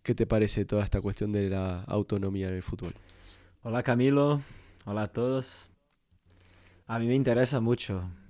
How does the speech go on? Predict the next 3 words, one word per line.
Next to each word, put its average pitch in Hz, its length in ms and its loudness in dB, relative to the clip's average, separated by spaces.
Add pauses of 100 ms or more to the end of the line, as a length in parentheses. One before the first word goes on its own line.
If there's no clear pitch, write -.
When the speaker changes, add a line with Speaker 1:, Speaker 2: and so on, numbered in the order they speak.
(180)
Speaker 2:
ese 104 240 -8
tema. 92 360 -10 (1300)
Ah, 101 760 -6